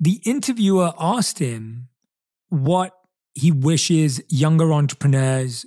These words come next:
would avoid, what mistakes he thinks they should avoid. And he gave a really interesting answer. He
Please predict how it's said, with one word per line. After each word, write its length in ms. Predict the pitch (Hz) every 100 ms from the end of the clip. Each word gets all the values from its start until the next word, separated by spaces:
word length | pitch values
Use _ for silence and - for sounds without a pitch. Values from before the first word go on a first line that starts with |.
| -
would 140 | 143 147
avoid, 600 | 127 156 254 104 92 _ _ _ _ _ _ 147
what 180 | 170
mistakes 400 | 160 151 170 151
he 80 | 170
thinks 280 | 131 143 131
they 120 | 139
should 160 | - 127
avoid. 560 | 123 180 214 101 98 _ _ _ _ _ _ _ _ _ -
And 240 | 196 196
he 140 | 156 277
gave 180 | 294
a 80 | 240
really 400 | 156 190 202 196
interesting 480 | 202 156 - - 156
answer. 320 | 180 208 147
He 500 | 117 180 233 233 240